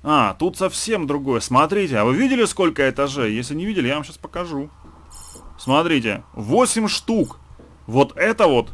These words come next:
четвёртый. Смотрите, сколько тут комнат. Офигеть.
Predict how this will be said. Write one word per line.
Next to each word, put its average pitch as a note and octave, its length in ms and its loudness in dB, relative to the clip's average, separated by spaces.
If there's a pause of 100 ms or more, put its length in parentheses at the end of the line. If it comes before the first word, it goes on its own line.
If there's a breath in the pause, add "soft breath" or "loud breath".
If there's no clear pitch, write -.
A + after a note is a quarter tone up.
(160)
четвёртый. D3+ 640 0
Смотрите, D3+ 420 2
сколько D3+ 400 2
тут C3 160 -4
комнат. B2 460 0 (160)
Офигеть. C3+ 840 0